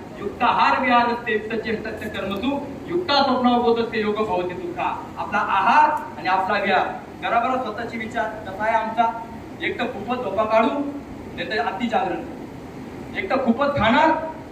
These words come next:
नाही तर मग अति उपाशी राहणार. गीतेमध्ये या गोष्टीला मान्यता नाही, हे रोगाचं कारण.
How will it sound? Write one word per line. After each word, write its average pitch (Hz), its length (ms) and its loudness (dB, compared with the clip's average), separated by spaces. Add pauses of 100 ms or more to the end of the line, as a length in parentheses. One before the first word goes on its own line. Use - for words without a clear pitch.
(120)
नाही - 160 -4
तर - 60 -4
मग - 160 2
अति 277 220 -2
उपाशी 254 360 2
राहणार. 160 360 -2 (880)
गीतेमध्ये 214 420 0
या 202 80 4
गोष्टीला 202 420 -2
मान्यता 170 440 -2
नाही, 143 280 -4 (320)
हे 170 60 0
रोगाचं 175 360 2
कारण. 139 360 -6